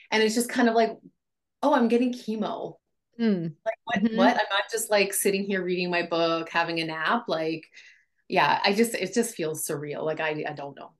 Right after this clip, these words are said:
Speaker 1: <laughs>
Speaker 2: Yeah, no, I mean, I think that's a very real, uh,
Speaker 1: <laughs>
Speaker 2: response. So I appreciate that for sure. Um, if you could think back to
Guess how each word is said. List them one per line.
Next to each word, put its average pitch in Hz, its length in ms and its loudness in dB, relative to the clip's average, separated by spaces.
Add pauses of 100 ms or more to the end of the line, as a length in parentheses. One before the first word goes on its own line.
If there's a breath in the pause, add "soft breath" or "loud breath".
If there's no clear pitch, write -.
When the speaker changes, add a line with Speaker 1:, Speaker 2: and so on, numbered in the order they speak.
Speaker 1:
<laughs> 277 600 4 (140)
Speaker 2:
Yeah, 220 380 4
no, 220 380 4
I 160 140 2
mean, 208 140 2
I 233 80 6
think 240 200 2
that's 233 180 2
a 254 60 2
very 214 320 4
real, 220 640 2 (160)
uh, 202 360 2
Speaker 1:
<laughs> 196 40 -14
Speaker 2:
response. 208 580 2
So 202 140 -2
I 185 120 2
appreciate 247 720 -4
that 165 320 -4
for 196 120 -6
sure. 202 460 -2 (580)
Um, 214 300 4
if 202 200 -4
you 262 120 2
could 262 180 -2
think 240 220 0
back 233 420 4 (120)
to 240 580 -2